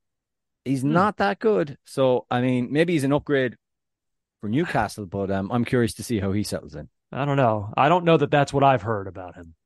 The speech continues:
Speaker 1: Mm,
Speaker 2: I feel like
Speaker 1: I,
Speaker 2: I've
Speaker 1: well,
Speaker 2: heard
Speaker 1: I'm, I'm
Speaker 2: high
Speaker 1: just looking,
Speaker 2: praise.
Speaker 1: I'm looking at, I'm looking at, uh, some Serie A C B S accounts, people who are watching week in, week out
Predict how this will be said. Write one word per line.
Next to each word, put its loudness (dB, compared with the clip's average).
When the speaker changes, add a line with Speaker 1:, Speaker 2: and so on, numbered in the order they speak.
Speaker 1:
Mm, -2
Speaker 2:
I -2
feel 2
like 6
Speaker 1:
I, 8
Speaker 2:
I've 10
Speaker 1:
well, 10
Speaker 2:
heard 10
Speaker 1:
I'm, 8
I'm 10
Speaker 2:
high 6
Speaker 1:
just 4
looking, 6
Speaker 2:
praise. -2
Speaker 1:
I'm 6
looking 6
at, 6
I'm 4
looking 2
at, 2
uh, 0
some 0
Serie 4
A 6
C -4
B 0
S 0
accounts, -4
people -4
who 0
are 0
watching 0
week -2
in, -2
week -2
out 0